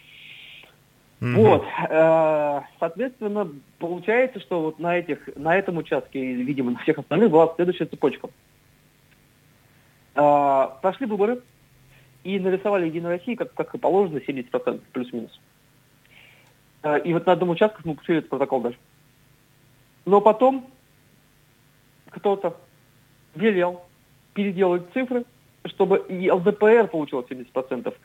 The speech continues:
Speaker 2: а брать эти семьдесят процентов это много, да? Это участки большие, там по полторы, по две тысячи жителей приписано. Вот. Некуда, только как в Единой России взять, больше их просто неоткуда взять, получается. И вот методом переброса это называется, когда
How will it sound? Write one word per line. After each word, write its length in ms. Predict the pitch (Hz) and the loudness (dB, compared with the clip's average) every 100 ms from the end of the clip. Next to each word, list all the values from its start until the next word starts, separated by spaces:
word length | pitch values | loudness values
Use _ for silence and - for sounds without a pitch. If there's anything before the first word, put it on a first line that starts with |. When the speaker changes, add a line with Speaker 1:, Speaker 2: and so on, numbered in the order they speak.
| - - - | -20 -12 -4
Speaker 2:
а 100 | 143 | 0
брать 260 | 156 208 202 | 2 0 -4
эти 120 | 175 165 | -14 -8
семьдесят 240 | 175 170 | -8 -6
процентов 320 | 175 214 175 | -6 -6 -8
это 120 | 156 | -8
много, 460 | 156 147 156 127 - - | -6 0 2 2 -2 -4
да? 260 | 151 208 202 - - | -2 -2 -4 -20 -14
Это 120 | - | -8
участки 300 | 156 175 175 | -2 -2 -2
большие, 400 | 147 143 220 233 | -4 -2 -2 -2
там 140 | 196 | -2
по 100 | 165 - | -6 -6
полторы, 340 | 165 - 160 | -6 -2 -2
по 120 | 156 | -2
две 140 | 143 143 | -4 -6
тысячи 300 | 139 - 135 | -8 -8 -6
жителей 460 | 196 220 196 190 - - | -4 0 2 0 -4 -18
приписано. 560 | - 156 170 165 156 139 - - - - | -12 -6 -6 -4 -2 -2 -6 -20 -16 0
Вот. 340 | 147 143 - | 2 2 0
Некуда, 520 | 151 170 226 220 180 | 2 6 6 6 4
только 260 | 139 175 170 | 4 0 2
как 160 | 165 147 | -2 0
в 40 | |
Единой 260 | 139 151 156 | -4 -2 -2
России 240 | - 160 | -4 -4
взять, 240 | 127 120 | -2 -4
больше 240 | 113 131 127 | -2 -4 -4
их 120 | 123 | -6
просто 240 | 123 123 | -10 -8
неоткуда 320 | 135 123 117 113 | -6 -4 -2 -4
взять, 240 | 113 110 | -4 -6
получается. 420 | - 120 127 117 - | -4 -2 0 0 4
И 80 | |
вот 180 | 208 247 | 4 6
методом 320 | 214 170 175 | 4 4 2
переброса 480 | 160 160 143 123 123 | 4 4 6 4 2
это 120 | 123 | -6
называется, 360 | 165 196 202 196 | -4 0 0 0
когда 360 | - 147 143 | 2 6 6